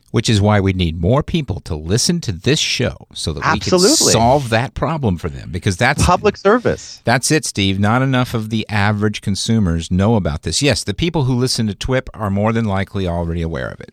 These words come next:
Speaker 1: but the people who aren't listening to these shows, that aren't paying attention to the photography magazines or the other photo forums online, they have no clue,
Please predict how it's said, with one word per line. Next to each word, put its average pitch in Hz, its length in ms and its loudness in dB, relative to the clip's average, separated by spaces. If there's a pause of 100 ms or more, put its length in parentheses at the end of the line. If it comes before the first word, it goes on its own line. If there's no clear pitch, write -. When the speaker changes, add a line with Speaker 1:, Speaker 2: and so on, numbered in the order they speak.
Speaker 1:
but 95 300 -4 (640)
the 104 80 -2
people 143 320 0
who 107 120 4
aren't 107 320 2
listening 98 360 0
to 82 80 -8
these 87 160 -2
shows, 87 340 -2
that 95 140 -4
aren't 104 320 0 (360)
paying 107 240 2
attention 101 420 -2
to 98 100 -4
the 90 80 -4
photography 90 500 -4
magazines 85 640 -2
or 98 60 0
the 92 140 -2
other 92 160 0
photo 92 320 0
forums 90 480 -2
online, 87 400 -2
they 135 100 -6
have 131 140 -4
no 113 160 0
clue, 147 400 -2